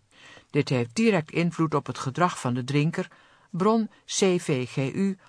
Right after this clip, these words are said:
Alcohol en Agressie, tweeduizend elf.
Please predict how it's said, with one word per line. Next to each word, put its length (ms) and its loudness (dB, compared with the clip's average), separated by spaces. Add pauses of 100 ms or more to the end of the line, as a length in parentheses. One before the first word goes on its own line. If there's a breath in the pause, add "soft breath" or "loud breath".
(100)
Alcohol 680 2
en 140 -10
Agressie, 600 -4 (240 soft breath)
tweeduizend 680 -2
elf. 440 -4